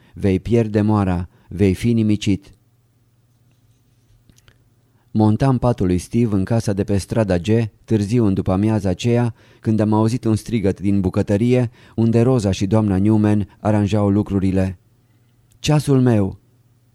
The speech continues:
Roza se văieta pe scara din bucătărie.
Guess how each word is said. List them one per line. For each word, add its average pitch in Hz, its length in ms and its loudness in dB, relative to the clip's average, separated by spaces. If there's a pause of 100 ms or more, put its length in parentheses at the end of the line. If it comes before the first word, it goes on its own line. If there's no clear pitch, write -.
Roza 120 360 2
se 127 140 -2
văieta 101 640 -2
pe 113 100 -2
scara 95 320 -2
din 98 160 0
bucătărie. 101 760 0